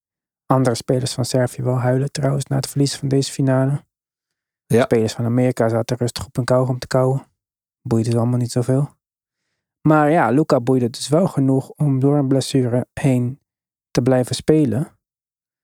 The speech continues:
Speaker 1: En, eh, nu moet hij voor, eh, Dallas gaan spelen. Terwijl hij dus, eh, ja, geblesseerd is.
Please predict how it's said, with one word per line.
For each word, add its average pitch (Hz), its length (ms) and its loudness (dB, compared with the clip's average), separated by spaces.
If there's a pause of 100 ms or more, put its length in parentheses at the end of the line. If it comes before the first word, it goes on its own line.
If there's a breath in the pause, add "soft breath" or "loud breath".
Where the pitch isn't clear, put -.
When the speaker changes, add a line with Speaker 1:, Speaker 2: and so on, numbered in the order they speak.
(500)
Speaker 1:
En, 135 400 2
eh, 127 340 -4 (140)
nu 170 160 2
moet 143 220 2
hij 131 80 0
voor, 127 380 0
eh, 135 360 0
Dallas 175 340 2
gaan 123 180 -4
spelen. 117 640 -4 (1040)
Terwijl 156 320 2
hij 127 140 -2
dus, 123 380 -8
eh, 120 380 -4 (1000)
ja, - 320 0 (960)
geblesseerd 160 640 2
is. - 280 -2